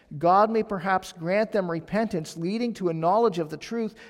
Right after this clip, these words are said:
that they may come to their senses and escape from the snare of the devil after being captured by him to do his will.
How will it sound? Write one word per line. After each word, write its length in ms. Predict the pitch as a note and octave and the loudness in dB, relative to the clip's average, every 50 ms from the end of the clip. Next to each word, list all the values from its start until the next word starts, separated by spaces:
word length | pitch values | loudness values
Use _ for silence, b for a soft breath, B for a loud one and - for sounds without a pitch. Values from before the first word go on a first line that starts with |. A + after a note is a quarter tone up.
| B | B
that 140 | - F3+ - | -6 -2 2
they 100 | - G#3 | 2 2
may 140 | G3+ G3+ G3 | 4 2 0
come 260 | F#3+ - G3+ A3 A3+ | -2 0 0 0 2
to 80 | A3 G#3+ | 2 0
their 120 | G#3 G3+ | 0 -2
senses 440 | G3+ - - A3 A#3 A3+ A3 F#3 E3 | -2 0 0 0 0 -2 -4 -6 -4
and 80 | G3 G3 | -4 -4
escape 540 | F3+ - - - - G#3 A3 C#4 C#4 C#4 | -6 -6 -8 -4 -2 0 0 0 0 -2
from 140 | - A#3+ A3+ G#3 | -4 -4 -4 -4
the 60 | F#3+ | -4
snare 300 | - - G3 F3 D#3+ D3+ | -6 -6 -4 -2 0 0
of 100 | C#3+ C3+ | 0 -2
the 80 | D3 | -2
devil 360 | C#3 C3+ C#3+ C3 B2+ C3 C3 C3+ | -2 0 0 0 2 0 0 0
after 240 | C3+ B2+ - - | -2 -4 -4 -8
being 240 | C3 - C#3 C3 B2 | -10 -8 -8 -8 -10
captured 460 | - - C3+ B2+ B2 - - C3+ A#2+ | -8 -4 -4 -4 -2 -4 -6 -10 -8
by 120 | - B2+ C3 | -6 -6 -6
him 140 | B2 A#2+ A#2+ | -6 -6 -8
to 80 | B2 | -10
do 140 | A2+ B2+ B2 | -8 -8 -8
his 180 | B2 A2 - B2 | -8 -8 -8 -8
will. 240 | B2 A#2 A2 G#2 | -8 -8 -8 -10